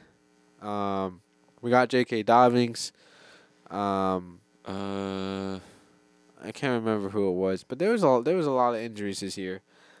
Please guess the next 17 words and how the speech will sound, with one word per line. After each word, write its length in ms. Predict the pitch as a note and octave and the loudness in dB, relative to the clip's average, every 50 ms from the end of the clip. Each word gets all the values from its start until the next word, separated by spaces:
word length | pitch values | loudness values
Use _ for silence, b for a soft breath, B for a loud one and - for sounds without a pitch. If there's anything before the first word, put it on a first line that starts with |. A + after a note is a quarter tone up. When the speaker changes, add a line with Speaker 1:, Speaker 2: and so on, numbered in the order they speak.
| b b | b b
Speaker 1:
especially 420 | B2 A#2+ - D#3+ D3+ - - D#3 C#3+ | -14 -10 -6 -4 -4 -4 -2 0 2
in 60 | C3 | 2
the 60 | A#2 | 0
Q, 400 | G#2 - - A#2+ A#2 G#2 G#2+ - _ _ - | 0 0 -2 -2 -2 -2 -4 -14 _ _ -14
the 80 | A#2 | -12
Q 180 | G#2+ - - A#2 | -10 -6 -6 -4
B 120 | A2+ A2+ G#2+ | -4 -4 -6
position. 420 | F#2+ G2+ G2+ G#2 - - G#2+ G2 | -4 -4 -4 -4 -4 -4 -2 0
Obviously, 440 | G2 G#2+ A2+ A2 A2+ A2+ - - A2 | 2 4 4 4 2 0 0 0 0
we 160 | G#2+ G#2+ G#2+ G2+ | 0 2 2 4
lost 380 | G2+ G2+ G2+ G2+ F#2+ - - - _ - | 8 8 8 8 6 2 -8 -12 _ -12
Aaron 280 | - A2+ A2 G#2+ G2 F#2+ | -6 -4 -2 -2 0 4
Rodgers 520 | G2+ A2 A2+ A2+ A2 G#2+ G#2+ G#2+ G#2 - A2 | 6 6 8 8 6 6 4 4 4 2 0
in 100 | G2+ F#2+ | -4 -4
week 220 | G2+ G#2 G2+ - | -4 -6 -8 -8
one. 320 | G#2 G2+ G2+ G2+ G2 G2 F#2 b b b b b b b b b b b b - | -6 -4 -2 -2 -4 -4 -8 b b b b b b b b b b b b -4
Uh, 520 | - F2 F#2 F#2 F2+ F2+ F2+ F2 E2 - | 0 2 2 2 2 2 0 0 -2 -2